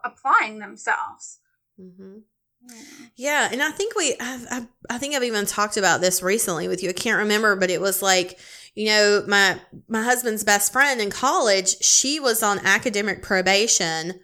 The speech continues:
Speaker 2: when they went to college because her G P A was low, or she, sorry,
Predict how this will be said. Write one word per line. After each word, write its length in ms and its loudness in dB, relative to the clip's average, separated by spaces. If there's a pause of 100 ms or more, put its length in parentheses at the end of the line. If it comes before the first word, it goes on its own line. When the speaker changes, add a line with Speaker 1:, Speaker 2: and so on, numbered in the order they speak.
Speaker 2:
when 260 -4
they 180 4
went 300 0
to 100 -2
college 460 0 (300)
because 280 0
her 140 2
G 320 -4
P 240 -2
A 180 2
was 220 -2
low, 500 2
or 180 2
she, 360 2
sorry, 360 0